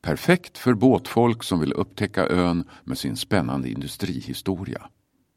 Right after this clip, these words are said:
Hjälp ett barn. Har du plats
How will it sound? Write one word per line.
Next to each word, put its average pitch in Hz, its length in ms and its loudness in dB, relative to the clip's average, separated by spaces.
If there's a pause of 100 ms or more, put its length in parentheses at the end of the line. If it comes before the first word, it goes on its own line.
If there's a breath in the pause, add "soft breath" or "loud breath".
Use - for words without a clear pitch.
(1700)
Hjälp 151 480 4 (100)
ett 117 180 0
barn. 147 460 -4 (840 soft breath)
Har 98 120 0
du 92 80 4
plats - 520 4